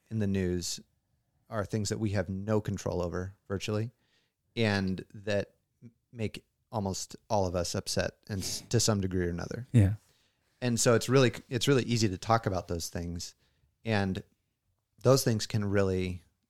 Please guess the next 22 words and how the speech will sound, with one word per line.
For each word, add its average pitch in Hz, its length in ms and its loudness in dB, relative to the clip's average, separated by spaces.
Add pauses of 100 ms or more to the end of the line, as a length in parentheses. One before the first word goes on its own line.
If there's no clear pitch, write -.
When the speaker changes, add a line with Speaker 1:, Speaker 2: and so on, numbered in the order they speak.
(240)
Speaker 1:
hijack 107 540 2 (440)
at - 280 -6
best 107 480 0 (160)
or, 92 340 -2 (420)
or 92 200 -2
ruin 92 440 2
at 90 140 -6
worst 107 460 2 (100)
relationships. - 800 -8
Speaker 2:
Mm-hmm. 107 320 6 (960)
Speaker 1:
And 110 180 0
so, 104 380 8 (840)
I 120 40 4
mean, 113 180 6
even 135 280 6
just 113 200 6
going 117 260 6
to 110 120 0
the, 101 340 6 (360)
to 123 100 0
the 107 100 2
most 110 640 2